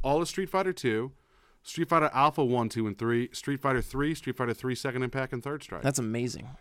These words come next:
Speaker 1: Now, only a couple of 'em are online playable, but I don't give a fuck.
Speaker 2: Who
Speaker 1: That's a lot of
Speaker 2: cares?
Speaker 1: Street Fighter.
Speaker 2: That is a shit
Speaker 1: And you
Speaker 2: ton.
Speaker 1: know how much I love Street Fighter.
Speaker 2: That would,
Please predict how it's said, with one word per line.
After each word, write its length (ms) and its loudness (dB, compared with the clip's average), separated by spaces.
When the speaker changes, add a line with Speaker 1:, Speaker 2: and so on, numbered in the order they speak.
Speaker 1:
Now, 200 4
only 180 6
a 60 4
couple 380 4
of 100 2
'em 120 2
are 140 0
online 380 0
playable, 380 -4
but 220 -8
I 60 -10
don't 140 -6
give 100 -10
a 60 -12
fuck. 240 -6
Speaker 2:
Who 20 -12
Speaker 1:
That's 120 0
a 40 0
lot 60 4
of 60 -2
Speaker 2:
cares? 20 -8
Speaker 1:
Street 280 -6
Fighter. 280 -12
Speaker 2:
That 160 4
is 80 -4
a 120 -8
shit 320 2
Speaker 1:
And 80 4
you 80 8
Speaker 2:
ton. 80 6
Speaker 1:
know 120 8
how 140 4
much 200 2
I 60 0
love 180 -4
Street 240 -4
Fighter. 300 -16
Speaker 2:
That 260 0
would, 160 -2